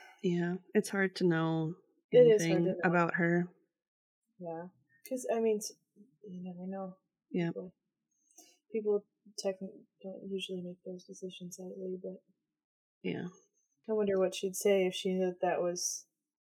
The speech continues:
Speaker 2: the alternative.
Speaker 1: Yeah. Well,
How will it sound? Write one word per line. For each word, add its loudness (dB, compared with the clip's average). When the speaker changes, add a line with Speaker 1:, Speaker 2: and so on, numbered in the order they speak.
Speaker 2:
the 0
alternative. -6
Speaker 1:
Yeah. 0
Well, 8